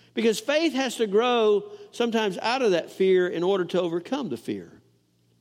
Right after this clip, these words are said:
So the second response is, is, is you gotta have faith. Faith in you, no faith in God. Faith in you, no faith in the plan of God.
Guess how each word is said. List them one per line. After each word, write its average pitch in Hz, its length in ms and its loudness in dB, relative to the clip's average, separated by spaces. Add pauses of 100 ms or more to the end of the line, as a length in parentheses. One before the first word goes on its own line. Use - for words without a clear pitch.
(460)
So 226 120 -2
the 220 80 4
second 320 340 -2
response 294 600 -2
is, 196 260 -6 (140)
is, 196 260 -10
is 180 100 -10
you 214 80 -12
gotta 247 140 -6
have 208 140 -8
faith. 262 400 -8 (1300)
Faith 277 380 0
in 233 140 0
you, 320 320 4
no 220 180 0
faith 214 300 0
in 175 120 -2
God. 180 380 -4 (1040)
Faith 294 320 0
in 262 140 0
you, 311 180 4
no 277 180 2
faith 214 360 0
in 247 80 -4
the 294 60 -2
plan 392 340 0
of 320 100 -2
God. 92 240 -6